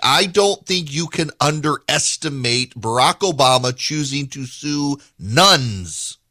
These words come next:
as a radicalizing event for people on the right.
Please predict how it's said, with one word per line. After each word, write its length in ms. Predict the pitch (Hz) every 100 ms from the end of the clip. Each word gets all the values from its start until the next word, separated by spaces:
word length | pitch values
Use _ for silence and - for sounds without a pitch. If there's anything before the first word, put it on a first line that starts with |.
| _ _ _ _ _ _ _ _ _ _
as 320 | 127 131 139
a 80 | 135
radicalizing 1080 | 131 127 147 190 190 175 160 165 160 160 -
event 400 | 120 107 135 131
for 220 | - 110
people 300 | - 131 117
on 80 | 110
the 80 | 101
right. 440 | 87 73 - -